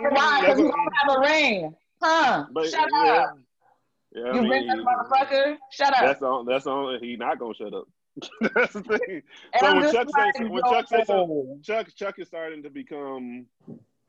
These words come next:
Speaker 2: like, not on this level, but kind of. Like Candace Owens. You know, when they say something, you just be like, "Nah, you don't know better or you're trolling. Shut up. Who cares?" Like, you don't speak for our community. You know what I'm saying? Like,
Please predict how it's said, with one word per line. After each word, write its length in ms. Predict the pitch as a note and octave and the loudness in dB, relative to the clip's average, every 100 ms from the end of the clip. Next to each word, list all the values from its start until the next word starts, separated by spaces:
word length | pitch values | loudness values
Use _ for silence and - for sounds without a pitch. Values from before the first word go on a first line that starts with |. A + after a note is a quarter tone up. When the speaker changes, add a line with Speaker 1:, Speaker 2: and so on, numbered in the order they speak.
| _ _ _ | _ _ _
Speaker 2:
like, 440 | A#2 A#2 A#2 A2 - _ | -4 -2 -2 -4 -10 _
not 240 | C3+ C#3+ D#3+ | -8 -4 -4
on 120 | D#3 | -4
this 200 | C#3+ C3+ | -6 -6
level, 360 | C#3 C#3+ D3 C3+ | -6 -6 -6 -6
but 200 | A2+ - | -8 -12
kind 340 | B2+ C3 C3 | -12 -10 -8
of. 220 | C3+ C3+ B2+ _ _ _ _ _ _ _ _ _ _ _ _ _ - | -8 -10 -14 _ _ _ _ _ _ _ _ _ _ _ _ _ -8
Like 240 | B2 B2 | -6 -6
Candace 380 | - C3+ B2+ A#2+ | -8 -8 -8 -8
Owens. 640 | B2 A#2 G2 B1 - _ _ | -6 -6 -6 -14 -20 _ _
You 120 | A2 | -8
know, 180 | B2+ A#2 | -4 -2
when 280 | A#2 A#2+ A#2+ | -2 -2 0
they 120 | B2 | -2
say 300 | B2+ D3+ D#3 | 0 0 0
something, 560 | D3 E3 D3 D#3 D3+ D3 | 0 -2 -2 -4 -4 -2
you 100 | C#3 C3 | -2 -2
just 100 | A#2+ | 0
be 40 | |
like, 280 | A#2 A2 G#2+ - _ _ _ _ | 2 2 0 -6 _ _ _ _
"Nah, 280 | - D#3+ D3+ | -10 -6 -4
you 100 | D#3 | -4
don't 160 | D3 B2+ | -4 -2
know 160 | A2 | -4
better 280 | G#2 G#2+ G#2 | -2 -2 -2
or 60 | G#2 | -2
you're 120 | G2 | -6
trolling. 440 | A2 G2 G2 F#2+ | -8 -12 -12 -14
Shut 240 | - A2+ F#2+ | -10 -8 -6
up. 160 | G2 - | -8 -10
Who 100 | G2+ | -16
cares?" 340 | F2+ D#2+ - - _ _ _ _ - | -14 -16 -18 -20 _ _ _ _ -4
Like, 240 | A#2 A#2 | 0 2
you 100 | A#2 | 2
don't 180 | C#3+ C#3+ | 2 0
speak 360 | - C#3+ C#3+ - | -2 -2 -2 -2
for 220 | B2 A#2+ A2+ | 0 2 2
our 180 | A2 A#2 | 0 -2
community. 640 | A2+ A2 G#2+ G2+ F#2+ F2 _ _ _ _ _ | -4 -10 -10 -10 -12 -16 _ _ _ _ _
You 100 | G#2+ | -8
know 160 | A#2 A2+ | -6 -4
what 20 | |
I'm 40 | |
saying? 240 | A#2 A#2 A#2 | -4 -4 -4
Like, 320 | A2 G#2 G2+ | -2 -2 -4